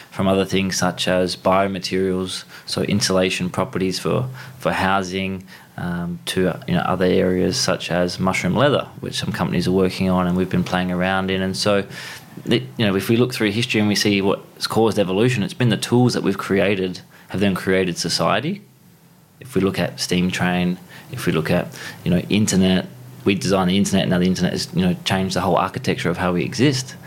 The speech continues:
And so seeing mushrooms in that light as a tool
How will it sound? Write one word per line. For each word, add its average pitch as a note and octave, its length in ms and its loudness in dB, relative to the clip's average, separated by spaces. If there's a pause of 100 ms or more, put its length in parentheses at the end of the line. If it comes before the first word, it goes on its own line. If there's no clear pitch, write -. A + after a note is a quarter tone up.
(320)
And G2+ 140 0
so A2 80 2
seeing A#2 480 2
mushrooms G2+ 540 2
in F#2+ 100 2
that F#2 220 0
light F#2 480 2
as F2 100 -2
a F2 60 -6
tool F2+ 600 2